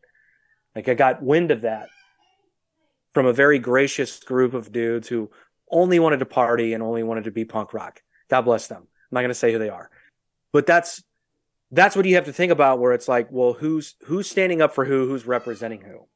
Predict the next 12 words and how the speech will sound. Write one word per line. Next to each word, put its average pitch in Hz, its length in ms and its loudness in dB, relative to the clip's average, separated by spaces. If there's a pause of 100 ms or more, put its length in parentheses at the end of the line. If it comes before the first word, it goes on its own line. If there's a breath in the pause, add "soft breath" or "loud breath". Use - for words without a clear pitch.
(680)
you 123 80 -4
know? 110 320 -4 (360)
And, 202 260 0
and 185 160 2
that 202 140 2
could 202 100 -4
still 190 200 4
happen 160 300 0
today. 117 300 -2
I 107 140 -8
know 143 200 2
the, 123 240 -4